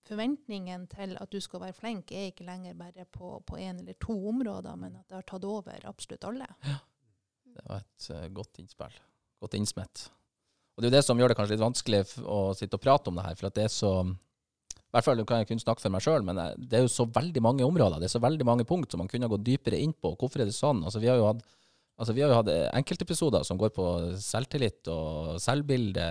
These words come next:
Speaker 2: og, eh, og, ja, altså, det, det er så, det er så mye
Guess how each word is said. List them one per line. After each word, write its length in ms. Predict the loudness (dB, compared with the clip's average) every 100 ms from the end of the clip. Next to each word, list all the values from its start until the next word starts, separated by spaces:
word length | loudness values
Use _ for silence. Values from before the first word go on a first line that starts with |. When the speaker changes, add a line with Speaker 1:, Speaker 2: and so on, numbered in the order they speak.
| -2 -4
Speaker 2:
og, 400 | -6 -6 -6 -10 _ _ _ _ _
eh, 320 | -8 -6 -6 -8 -12 -14 -20 _ _ -6
og, 320 | 0 0 0 -6 -12 -16 -20 -10 -2
ja, 100 | 0
altså, 300 | 2 2 2
det, 160 | 0 2
det 40 |
er 100 | 2
så, 100 | 0
det 120 | 0
er 100 | 0 0
så 20 |
mye 520 | -2 0 -2 2 6